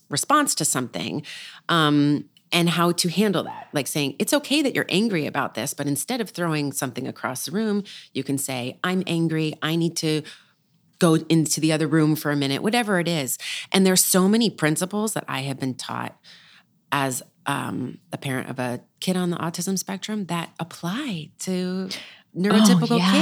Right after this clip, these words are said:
Speaker 1: kids.
Speaker 2: I've noticed
Speaker 1: And I,
Speaker 2: that too.
Speaker 1: and I feel like Finn has, has benefited from it, even
Speaker 2: Yep.
Speaker 1: just from seeing it in action. We have a therapist in our house almost every day of the week, and he sees it and he's like, "Huh,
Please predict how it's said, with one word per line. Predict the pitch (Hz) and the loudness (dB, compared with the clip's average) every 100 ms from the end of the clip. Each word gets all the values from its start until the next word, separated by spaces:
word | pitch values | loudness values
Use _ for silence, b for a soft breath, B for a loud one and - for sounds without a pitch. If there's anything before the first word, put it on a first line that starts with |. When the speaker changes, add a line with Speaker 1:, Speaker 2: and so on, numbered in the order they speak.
| 269 | 4
Speaker 1:
kids. | 196 - - | 2 2 6
Speaker 2:
I've | 190 | 10
noticed | 220 247 247 | 12 12 12
Speaker 1:
And | 247 | 8
I, | 214 | 4
Speaker 2:
that | - | 4
too. | 247 185 147 | 6 6 6
Speaker 1:
and | 208 | 4
I | 208 233 | 4 2
feel | - 269 | 4 4
like | 247 208 - - | 4 0 -2 -14
Finn | - - 233 | -4 2 4
has, | 214 156 - - | 4 2 -2 -6
has | 170 156 - - | -6 -6 -6 -4
benefited | 170 370 - 143 135 135 - | 0 0 -2 -8 -8 -10 -12
from | - 151 127 | -6 -4 -4
it, | 117 - | -6 -4
even | 262 415 | 4 6
Speaker 2:
Yep. | 175 | 6
Speaker 1:
just | 190 | 6
from | 196 | 2
seeing | 165 - 214 254 | 2 2 2 2
it | - | 2
in | 147 | 0
action. | 151 285 - 143 | -2 -2 -2 -2
We | |
have | 131 | -4
a | |
therapist | 143 226 - 175 - | -2 -2 -2 -2 -2
in | |
our | 131 | -4
house | 139 139 - - | -4 -6 -8 -6
almost | 190 233 196 | -4 -4 -4
every | 165 | -4
day | 143 139 | -4 -4
of | 127 | -4
the | |
week, | 131 247 - - B B - | -2 -2 -2 -6 B B -4
and | 165 | 0
he | 190 | 2
sees | 311 - 220 285 | 2 2 2 2
it | 190 170 170 - | 2 0 -2 -2
and | |
he's | 175 180 | 0 0
like, | 190 - | -2 -2
"Huh, | 494 | -2